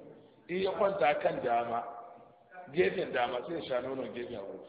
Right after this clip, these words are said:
ya kwanta gefen hagu sai ya sha nonon gefen dama.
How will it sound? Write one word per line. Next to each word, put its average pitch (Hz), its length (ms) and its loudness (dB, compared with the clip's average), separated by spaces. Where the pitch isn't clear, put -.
ya 175 160 2
kwanta 185 360 0
gefen 170 280 -2
hagu 139 260 -4
sai 160 80 -6
ya 139 140 -8
sha 127 120 -2
nonon 127 480 -8
gefen 135 320 -6
dama. 98 260 -8